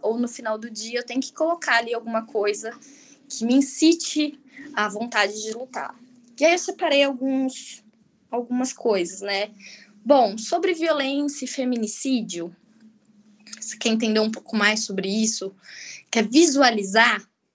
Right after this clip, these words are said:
né, o que, que é essa violência que leva à morte de mulheres, eu recomendo pra vocês assistirem duas séries nacionais,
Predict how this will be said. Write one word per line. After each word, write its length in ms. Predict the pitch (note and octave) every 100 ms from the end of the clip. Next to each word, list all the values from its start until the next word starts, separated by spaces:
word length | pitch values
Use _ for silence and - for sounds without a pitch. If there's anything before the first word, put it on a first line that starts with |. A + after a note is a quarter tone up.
| -
né, 360 | G3 G#3+ G#3+
o 60 | G3+
que, 140 | G3+ - - - - - -
que 160 | - B3
é 60 |
essa 220 | C#4 C4
violência 540 | A3 A#3 G3 G#3+ A#3+ A3
que 100 | G#3
leva 200 | G3 G3
à 40 |
morte 380 | F#3+ F#3+ F#3+ -
de 140 | -
mulheres, 680 | G3 F#3 A#3 A3 G3 G3 - _ - - - -
eu 160 | C4
recomendo 560 | C#4+ D4+ D4 B3+ B3+ B3+
pra 160 | B3 A3+
vocês 340 | A3+ A3+ A3+
assistirem 640 | A#3 - A3+ - A#3 A#3+
duas 160 | A#3+ D#4+
séries 280 | D#4 C4 B3
nacionais, 920 | A#3+ - C#4 B3 F3+ F3 - -